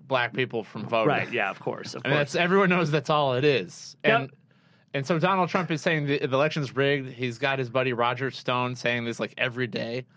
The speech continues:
Speaker 2: Yeah.
Speaker 1: on InfoWars.
Speaker 2: Yeah.
Speaker 1: I think because they rightfully anticipate that he won't win and he'll wanna be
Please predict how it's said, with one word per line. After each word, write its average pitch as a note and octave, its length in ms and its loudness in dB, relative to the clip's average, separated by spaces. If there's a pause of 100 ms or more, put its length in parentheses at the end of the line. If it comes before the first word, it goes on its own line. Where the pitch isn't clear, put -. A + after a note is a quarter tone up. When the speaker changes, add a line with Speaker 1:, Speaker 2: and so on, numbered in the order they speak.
(120)
Speaker 2:
Yeah. D#3 220 4
Speaker 1:
on A#2+ 180 0
InfoWars. B2+ 920 -2
Speaker 2:
Yeah. D3+ 300 2 (200)
Speaker 1:
I D3 160 2
think C#4 240 2
because F#3 320 0
they C3+ 240 4
rightfully D3 580 2
anticipate B2 840 -6
that A2+ 220 -2 (120)
he D3+ 240 -2
won't B2 380 0
win A2+ 440 0
and A#2 160 -6
he'll B2 140 0
wanna A#2+ 280 0
be A2 400 -4